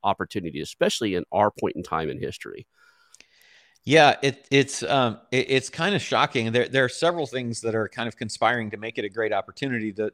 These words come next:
Speaker 2: to me, the three most important ones are that you've got twelve million baby boomers that are kind of aging out at this point,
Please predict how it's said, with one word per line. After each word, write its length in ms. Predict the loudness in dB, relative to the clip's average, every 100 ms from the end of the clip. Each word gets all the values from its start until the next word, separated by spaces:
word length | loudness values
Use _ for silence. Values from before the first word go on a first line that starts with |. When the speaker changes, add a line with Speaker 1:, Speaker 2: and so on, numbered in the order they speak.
| _
Speaker 2:
to 140 | -8
me, 340 | -2 0 0 -2 -12 _ _
the 100 | -2
three 300 | 2 6 6
most 240 | 6 2
important 400 | 0 2 2 2
ones 240 | -2 -2 4
are 340 | 6 6 4 -2 -20 _ 0
that 120 | 2
you've 140 | 4
got 220 | 4 4 4
twelve 320 | 6 6 4
million 480 | 0 2 2 0 0
baby 340 | 0 0 -2
boomers 760 | -2 -2 0 2 0 -2 -8 -14 _ _ _
that 280 | 4 6 6
are 460 | 4 4 4 2 -2 _ _ _ -4
kind 260 | -2 0
of 80 | 0
aging 420 | 0 0 -2 -6 -4
out 180 | -4
at 140 | -4 -8
this 160 | -12
point, 440 | -8 -4 -4 -6